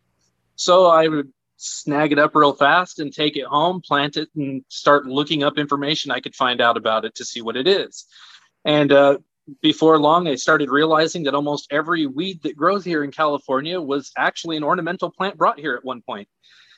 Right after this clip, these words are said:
And <laughs> once you start realizing that these plants came from all over the world and that there's lots of ornamental value to some of them if you grow them and take care of them, it's,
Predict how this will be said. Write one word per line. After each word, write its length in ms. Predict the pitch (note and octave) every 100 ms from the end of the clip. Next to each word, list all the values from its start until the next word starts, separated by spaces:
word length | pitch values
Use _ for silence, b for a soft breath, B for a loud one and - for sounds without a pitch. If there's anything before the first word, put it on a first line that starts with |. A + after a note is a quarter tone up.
| _
And 360 | D3+ D#3+ D#3 D3 -
<laughs> 680 | F3 - _ _ _ _ -
once 220 | F#3 -
you 80 | F#3+
start 240 | - F3
realizing 560 | D#3+ G#3+ G3+ F3 E3+ D3+
that 160 | C#3+
these 160 | D3 C#3+
plants 260 | - A3 -
came 180 | E3+
from 140 | D#3 D3
all 160 | D3
over 160 | D#3 D3+
the 60 | C3+
world 300 | C3 G3 F3
and 100 | C#3
that 140 | C3+
there's 460 | C#3+ C3+ C3 - -
lots 340 | D3+ D#3 E3 -
of 180 | C3+ -
ornamental 460 | D3 C#3+ C#3+ C#3+
value 320 | C3 D3 A#3 D3+
to 100 | C#3+
some 200 | C#3+ C#3+
of 100 | C3+
them 120 | C3+
if 140 | B2+
you 60 | C3+
grow 200 | B2+ C3+
them 120 | C#3+
and 80 | B2
take 180 | C3+ C3
care 220 | D#3+ A3+
of 120 | D3+
them, 200 | C#3 C3+
it's, 380 | C3 - - b